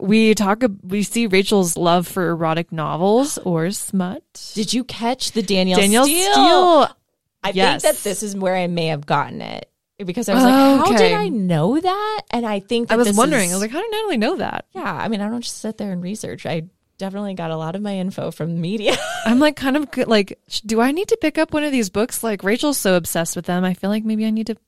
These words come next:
Speaker 1: see what it's all about.
Speaker 2: Maybe. We, you know what we should do?
Speaker 1: What?
Speaker 2: We should pick a, like, trashy, like, smut novel for each other.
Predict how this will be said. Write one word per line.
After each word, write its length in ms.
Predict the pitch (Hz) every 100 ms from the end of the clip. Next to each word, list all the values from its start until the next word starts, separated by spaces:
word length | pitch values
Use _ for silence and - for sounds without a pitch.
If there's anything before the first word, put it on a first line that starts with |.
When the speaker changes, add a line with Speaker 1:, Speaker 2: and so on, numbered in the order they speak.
| -
Speaker 1:
see 220 | - - 185
what 80 |
it's 160 | 202 -
all 100 | 202
about. 320 | 202 208 185 - _ _ _ _
Speaker 2:
Maybe. 400 | 175 185 160 156 _ _
We, 180 | - 170 -
you 100 | 180
know 60 | 170
what 80 |
we 80 | 180
should 200 | 220 226
do? 320 | 175 156 180 -
Speaker 1:
What? 180 | 190 180
Speaker 2:
We 60 |
should 180 | 240 202
pick 360 | - 185 175 - _ -
a, 400 | 170 160 160 160 -
like, 180 | 156 - _ _ _
trashy, 480 | - 160 156 - 165
like, 140 | 160 147
smut 320 | - 156 -
novel 280 | 160 170 190
for 140 | 185
each 240 | 156 151
other. 440 | 151 143 180 196